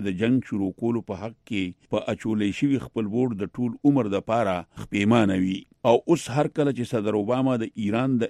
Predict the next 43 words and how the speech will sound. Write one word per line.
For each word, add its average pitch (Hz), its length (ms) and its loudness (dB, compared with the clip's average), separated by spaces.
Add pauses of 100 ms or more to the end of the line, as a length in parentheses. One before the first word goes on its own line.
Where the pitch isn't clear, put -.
(120)
ایټمي 101 340 -2
وسلو 117 400 -2
جوړولو 113 480 0
نه 110 140 0
د 95 80 0
رئیسارولو 104 640 -2
دپاره 117 340 -4 (140)
ایران 107 320 -2
سره 101 180 -4
یو 92 140 -4
ایټمي 98 500 -6
لوزنامه 92 440 -4 (100)
کړې 123 240 -2
ده، 117 420 -4
نو 107 140 0
د 107 160 4
دې 127 440 4
په 107 140 -6
کانګرس 110 480 0
کې 123 220 0
د 107 100 0
مخالفت 98 640 -4
دپاره 113 400 -4
د 107 160 -6
کانګرس 101 480 -4
د 92 100 -6
غړو 117 300 -4
د - 100 -8
سلا 92 220 -4 (100)
کولو 110 300 -2
دپاره 107 400 -2 (340)
اوباما 131 400 2 (140)
مخالف 101 420 -2
ډلو 107 340 0 (280)
منډې 104 320 -2
ترړې 107 340 -4
شروع 87 280 -6
کړې 120 160 -2 (100)
دي. 120 100 2 (160)
خو 98 220 -4
دا 120 160 4
به 101 100 0
یقیناً 104 420 -2